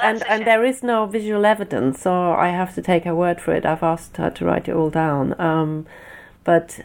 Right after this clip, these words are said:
Speaker 2: yeah, that whole seventies wig thing is definitely, I mean, quite into wigs, interested in wigs anyway, in wig making in
Speaker 1: Yeah.
Speaker 2: London, which was a big,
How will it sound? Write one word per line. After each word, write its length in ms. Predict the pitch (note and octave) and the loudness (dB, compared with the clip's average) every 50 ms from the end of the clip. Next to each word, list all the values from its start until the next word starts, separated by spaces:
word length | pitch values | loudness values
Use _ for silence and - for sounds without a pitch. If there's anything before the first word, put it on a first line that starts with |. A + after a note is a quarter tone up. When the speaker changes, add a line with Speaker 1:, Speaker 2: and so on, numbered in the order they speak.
| - - | -12 -6
Speaker 2:
yeah, 300 | - F3+ F3+ E3+ D#3 D3+ | -4 0 0 0 0 0
that 220 | D3 D#3 E3+ D#3+ D#3 | 0 0 -2 -2 -2
whole 340 | E3+ F#3 F3+ F3+ F3 E3+ E3+ | -2 -2 0 0 0 0 -2
seventies 480 | - - F#3 E3 E3 D#3+ D#3 D#3+ - | -2 -2 0 0 0 -2 -4 -6 -2
wig 180 | - E3+ E3 - | 0 0 0 0
thing 200 | - - E3 D#3+ | -2 -2 0 0
is 140 | E3 E3 D#3 | 0 -2 0
definitely, 420 | - E3 E3 - - - - - - | 0 0 0 2 -2 -6 -4 -2 -2
I 80 | F#3 | -2
mean, 280 | G3 G#3+ A3+ A#3 C4+ C#4 | 0 0 -2 -2 -4 -8
quite 240 | - - B3+ A3+ - | -2 2 2 2 4
into 220 | G#3+ G#3+ - - G3 | 2 -2 -6 -2 0
wigs, 400 | G3 F#3 F3 F#3 - - - - | 0 0 0 -4 -10 -16 -6 0
interested 500 | - F#3+ F#3 F3 - F#3 F3+ F3+ - E3 | 2 2 2 2 0 -4 -4 -4 -2 0
in 160 | F3 E3+ E3+ | 0 2 2
wigs 300 | E3+ E3+ E3 - - - - | 2 0 -2 -4 -10 -8 -4
anyway, 460 | - F3 F3 E3+ E3 E3 D#3+ D#3 D#3 | -2 0 2 2 2 2 0 0 0
in 80 | D#3 D#3 | 0 0
wig 220 | D#3+ E3 D#3+ - | 0 -2 -2 -2
making 320 | D#3+ D#3+ D#3 D#3 - - D#3+ | -2 -2 -2 -2 -4 -6 -4
in 60 | - | -2
Speaker 1:
Yeah. 120 | - C#3+ D#3 | 0 0 2
Speaker 2:
London, 640 | D#3+ E3 D#3+ D#3+ D#3 D#3 D#3+ D#3 D3+ D3 D3+ D3 D3 | 2 0 0 0 -2 -2 -2 -2 -2 -2 -2 -2 -2
which 200 | D#3 D#3 - - | -2 -4 -2 -4
was 140 | F3 D#3+ - | -4 -2 -2
a 40 | E3+ | -2
big, 380 | - - - - - - - | -2 -2 -2 -4 -8 -16 -20